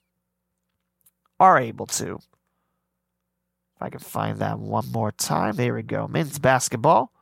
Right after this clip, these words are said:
And the bracket looks like this. And it's eight seeds in Cleveland as well. And that's your look at the Miami Redhawks as we head south to talk Cincinnati and Xavier.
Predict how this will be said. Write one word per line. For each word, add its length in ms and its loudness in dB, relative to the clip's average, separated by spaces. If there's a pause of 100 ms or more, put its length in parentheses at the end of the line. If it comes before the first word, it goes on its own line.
(1500)
And 260 -6
the 60 -10
bracket 400 0
looks 260 -2
like 260 2
this. 520 2 (2500)
And 120 -2
it's 160 -2
eight 180 0
seeds 400 0
in 300 -2 (560)
Cleveland 480 -4
as 240 -2
well. 400 4 (680)
And 200 -4
that's 240 0
your 80 -2
look 160 2
at 60 -4
the 60 -4
Miami 300 4
Redhawks 560 6
as 100 -8
we 140 0
head 180 6
south 460 6
to 80 -12
talk 420 4 (540)
Cincinnati 720 -4
and 120 -2
Xavier. 640 0